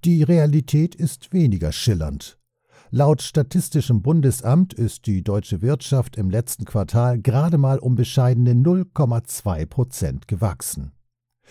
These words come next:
Früher wäre das eine Hiobsbotschaft gewesen. Heute halten Teile der Medien ein Wirtschaftswachstum von null Komma zwei Prozent offenbar für mehr als ausreichend.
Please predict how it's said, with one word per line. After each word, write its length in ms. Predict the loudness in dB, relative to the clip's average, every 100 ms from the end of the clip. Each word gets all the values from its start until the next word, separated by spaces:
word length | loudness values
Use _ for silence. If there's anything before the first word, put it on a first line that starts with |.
| -20
Früher 560 | -12 2 6 8 6 4
wäre 220 | 2 2
das 460 | 0 0 0 -2 -4
eine 200 | -2 0
Hiobsbotschaft 1040 | 0 2 2 2 -8 -6 -6 -2 -2 -2
gewesen. 540 | -4 0 2 2 2 0 -4 -8 0
Heute 420 | 2 2 2 4
halten 380 | 2 2 -4 -2
Teile 360 | 0 2 0
der 140 | 0 0
Medien 600 | 2 0 2 0 0 -4
ein 280 | -8 -8 -6
Wirtschaftswachstum 1080 | -6 -4 -6 -6 -8 -8 -8 -6 -4 -4
von 240 | -2 0 0
null 160 | 0
Komma 260 | -2 -2 -2
zwei 240 | -4 -4
Prozent 520 | -4 -6 -2 -2 -2 -6 -20 -6
offenbar 420 | -4 -2 -2 -2
für 220 | -4 -6 -4
mehr 320 | -2 -2 -4
als 180 | -10 -8
ausreichend. 680 | -8 -6 -8 -6 -8 -8